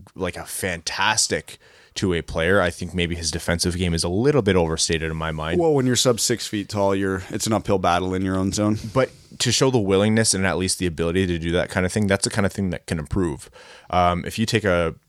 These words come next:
Speaker 1: you know, pick any prospect who is by no means a good defensive pro-, uh, defensive forward, you can't just train that into them and expect them to be great. But if Krebs is already showing this, that's a fantastic get for a team. Um,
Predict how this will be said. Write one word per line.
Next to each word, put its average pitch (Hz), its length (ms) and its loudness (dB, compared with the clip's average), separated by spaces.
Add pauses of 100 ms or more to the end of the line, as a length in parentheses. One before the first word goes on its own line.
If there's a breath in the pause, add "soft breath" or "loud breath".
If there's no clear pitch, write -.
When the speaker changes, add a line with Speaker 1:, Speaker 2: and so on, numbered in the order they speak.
(380)
Speaker 1:
you 104 80 -4
know, 90 160 -2 (100)
pick - 200 -2
any 101 200 -2
prospect 90 500 -2
who 90 140 -2
is 82 140 -6
by 85 460 0
no 98 320 2
means 90 260 -2
a 85 40 -4
good 82 220 -2
defensive - 440 -6
pro-, 87 240 4 (120)
uh, 78 300 -2
defensive 82 380 -6
forward, 78 540 -2 (420 loud breath)
you 107 80 -4
can't 113 240 0
just 95 220 -2
train 98 300 0
that 87 160 0
into 87 160 -2
them 87 100 -4
and 80 100 -4
expect - 300 -4
them 80 220 -10
to - 40 -20
be - 120 -8
great. 80 320 -4
But - 180 -4
if - 300 -4
Krebs 95 260 0
is 85 180 -4
already 82 200 -2
showing 117 340 4
this, 85 340 0
that's 95 220 -2
a 92 40 -6
fantastic 85 640 -4
get 90 200 -2
for 82 120 -6
a - 80 -8
team. - 280 -12 (720 loud breath)
Um, 87 460 2